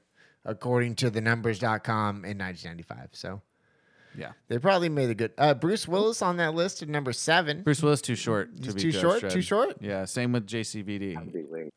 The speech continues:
Speaker 2: I would love it to be Van Damme, but Van Damme's way too short to be
Speaker 1: What
Speaker 2: Judge
Speaker 1: about
Speaker 2: Dredd.
Speaker 1: Clint Eastwood?
Speaker 2: Way too old. What are you talking about?
Speaker 1: <laughs>
Speaker 2: He'd have been, like,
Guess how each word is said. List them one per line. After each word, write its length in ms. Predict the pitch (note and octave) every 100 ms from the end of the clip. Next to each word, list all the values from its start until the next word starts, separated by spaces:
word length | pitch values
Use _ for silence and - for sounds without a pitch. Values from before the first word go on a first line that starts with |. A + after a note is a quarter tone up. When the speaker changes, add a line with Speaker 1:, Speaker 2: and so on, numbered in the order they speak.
| -
Speaker 2:
I 100 | A#2
would 140 | A2+
love 200 | A#2 C#3
it 100 | C#3+ -
to 80 |
be 140 | G#2+ G2+
Van 180 | F#2+ F#2
Damme, 200 | F#2+ F#2
but 100 | F2+
Van 160 | G2+
Damme's 240 | G#2 G#2+ A#2
way 100 | A2+
too 140 | B2+
short 240 | - D#3
to 60 | -
be 40 |
Speaker 1:
What 80 | D3
Speaker 2:
Judge 60 | G3
Speaker 1:
about 200 | A3+ G#3
Speaker 2:
Dredd. 40 | -
Speaker 1:
Clint 320 | D#3 F#3 F#3
Eastwood? 580 | D#3+ E3 - G#2+ E2 - _ _ _ -
Speaker 2:
Way 140 | F#3+
too 220 | A3 B3+ D4
old. 340 | E4+ D#4+ F#2 F#2 _ _ _ -
What 20 |
are 40 | C4+
you 40 |
talking 320 | F#4+ G#4 G#4
about? 300 | A#2+ F2 A#1+
Speaker 1:
<laughs> 420 | - - - - G4+ - - - -
Speaker 2:
He'd 60 | -
have 60 |
been, 180 | D4+ D#4+
like, 340 | D4+ C#4 -